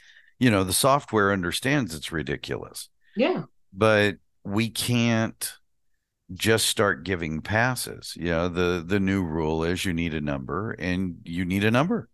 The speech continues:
Speaker 1: <laughs> It's,
Speaker 2: Yeah.
Speaker 1: it's either the prescriptive or the software one, but you need a number.
Speaker 2: Yeah. And, you know, I, I mean, prescriptive, like you said, I mean, like, <sighs> like,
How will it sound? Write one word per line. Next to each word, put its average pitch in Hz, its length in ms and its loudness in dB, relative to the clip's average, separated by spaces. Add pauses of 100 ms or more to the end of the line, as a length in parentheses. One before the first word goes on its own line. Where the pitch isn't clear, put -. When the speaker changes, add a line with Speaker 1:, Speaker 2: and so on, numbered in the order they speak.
Speaker 1:
<laughs> - 140 -6
It's, 160 760 2
Speaker 2:
Yeah. 190 60 0 (460)
Speaker 1:
it's 131 160 2
either 139 300 6
the 131 120 2
prescriptive 135 720 -2
or 123 80 0
the 107 120 2
software 101 600 2
one, 80 300 -2
but 113 160 -2
you 113 160 0
need 117 180 2
a 127 80 2
number. 139 440 -4 (640)
Speaker 2:
Yeah. 143 200 -2 (440)
And, 156 400 0 (200)
you 170 140 -2
know, 139 500 -2
I, 147 200 -2
I - 20 0
mean, 147 220 0
prescriptive, 170 640 4
like - 200 2
you 143 60 6
said, 143 320 4
I - 80 0
mean, 135 220 0
like, 127 320 0 (1400)
<sighs> 147 40 -6 (800)
like, 123 240 2